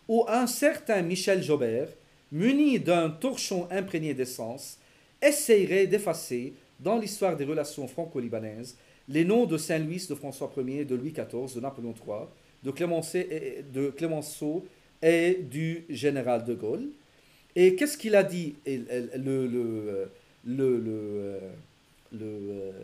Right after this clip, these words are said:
Sulayman Hussein, qu'est-ce qu'il a dit au, au moment, à, au patriarche ? Il, il a dit, «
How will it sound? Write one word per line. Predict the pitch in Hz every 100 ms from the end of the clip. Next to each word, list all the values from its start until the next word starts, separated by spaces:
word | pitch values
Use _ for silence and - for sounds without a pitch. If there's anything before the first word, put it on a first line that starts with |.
| - -
Sulayman | - 147 143 170
Hussein, | 135 139 123
qu'est-ce | 190 -
qu'il | 151
a | 120
dit | 120 120
au, | 123 120
au | 135
moment, | 127 113 110 104
à, | 110
au | 107
patriarche ? | 120 120 117 127 -
Il, | 147 143
il | 143 143
a | 135
dit, « | 143 165